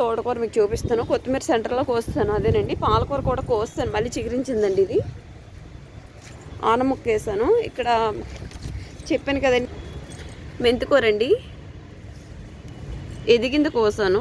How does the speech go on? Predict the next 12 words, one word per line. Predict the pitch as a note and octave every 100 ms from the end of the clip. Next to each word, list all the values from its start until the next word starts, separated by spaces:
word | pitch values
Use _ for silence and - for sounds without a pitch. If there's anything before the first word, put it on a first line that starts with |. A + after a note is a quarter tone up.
| D4
కొంచెమే | G3+ G3+ A3 G#3
వచ్చింది. | F3 - F#3+ E3+ A3 A#4 - - - - - - - -
చప్పటీలో | D4+ - D#4+ A3+ B3
వేసుకోవచ్చు | A3 A3 A3+ G3+ - F3
ఆకు, | F3 F#3+ C4 A4 - -
కొంచెం | G3 A3+ G3+
ఉంది. | F3+ G3 F#4 - - - - - - - - - -
గంగబైలండి, | G3+ G#3+ A3 A3 G3 F#3+ G3+ D4 G#4 - - - - - - - - - - - - - - - - - - - -
ఇప్పుడే | - A#3+ A3+
కోసాను, | G#3 G3+ G3 F3
ఇంకా | F#3 F#3 G#3 -
కోస్తున్నాను. | A3+ F#3 G#3 - C4+ G#3+